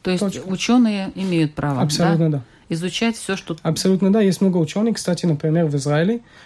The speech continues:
Speaker 2: которые они соблюдающие евреи. Из их точки зрения наука им раскрывает величие Творца.
Speaker 1: То есть одно другому не мешает, даже
Speaker 2: Вообще
Speaker 1: наоборот,
Speaker 2: нет.
Speaker 1: помогает.
Speaker 2: Да, абсолютно так.
Speaker 1: А в буддизме, вот что вы скажете насчёт этих перемещений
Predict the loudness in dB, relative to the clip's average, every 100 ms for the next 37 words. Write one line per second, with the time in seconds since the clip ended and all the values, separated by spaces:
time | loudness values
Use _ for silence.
0 | -10 -6 0 2 4 4 2 -4 -12 -2
1 | 2 2 2 0 -2 -4 0 0 -2 -2
2 | 2 4 4 2 -2 -2 0 2 2 2
3 | 0 -2 0 0 -2 -2 0 0 0 -2
4 | 0 0 0 0 2 2 2 -2 -4 0
5 | 0 0 -6 -6 -4 -4 -6 -8 _ -10
6 | -4 0 2 2 0 0 0 0 -2 -2
7 | -2 0 0 4 4 4 2 0 0 -2
8 | 0 -2 -2 -4 -12 -20 -20 -20 -20 _
9 | _ _ -8 -2 -2 -4 _ -12 -6 -6
10 | -6 -8 -10 -16 _ _ -2 0 0 -2
11 | 0 -2 0 0 0 -4 _ _ -8 -8
12 | -8 0 0 0 -2 -2 -2 0 2 2
13 | -4 -10 -10 -10 -6 0 2 2 0 0
14 | 2 2 0 -4